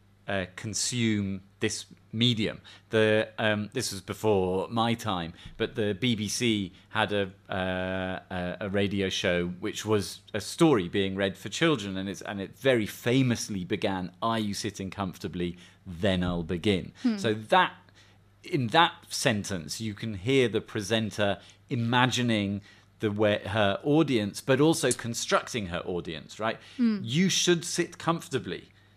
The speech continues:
Speaker 1: to listen to this podcast. So here, that's, I think, exactly what's happening, right? Invisibilia is saying, "This is how we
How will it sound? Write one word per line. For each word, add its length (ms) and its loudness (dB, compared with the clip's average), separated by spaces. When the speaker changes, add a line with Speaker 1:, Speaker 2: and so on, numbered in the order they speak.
Speaker 1:
to 340 -2
listen 320 -2
to 140 -6
this 240 -2
podcast. 680 -4
So 220 -2
here, 440 8
that's, 260 0
I 60 -2
think, 240 -4
exactly 480 -2
what's 220 -4
happening, 440 -4
right? 240 -2
Invisibilia 720 0
is 140 -2
saying, 240 0
"This 280 0
is 160 -4
how 560 2
we 440 -2